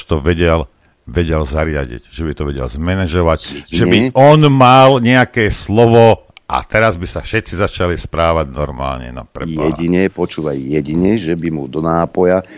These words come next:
Speaker 2: kvapkal pravidelne Xanax.
Speaker 1: Jedine tak.
Speaker 2: V tom prípade tak. Dobre.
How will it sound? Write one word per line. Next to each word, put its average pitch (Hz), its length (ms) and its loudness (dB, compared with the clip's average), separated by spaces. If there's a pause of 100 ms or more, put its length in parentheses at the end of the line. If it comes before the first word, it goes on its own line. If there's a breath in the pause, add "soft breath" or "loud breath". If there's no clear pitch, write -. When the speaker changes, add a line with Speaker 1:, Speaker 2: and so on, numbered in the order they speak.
(280 loud breath)
Speaker 2:
kvapkal 98 720 -6
pravidelne 73 720 -10
Xanax. - 320 -10
Speaker 1:
Jedine 98 320 -2
tak. - 160 -14
Speaker 2:
V - 80 -12
tom 104 80 -10
prípade 90 400 -6
tak. - 400 -16 (120)
Dobre. - 260 -14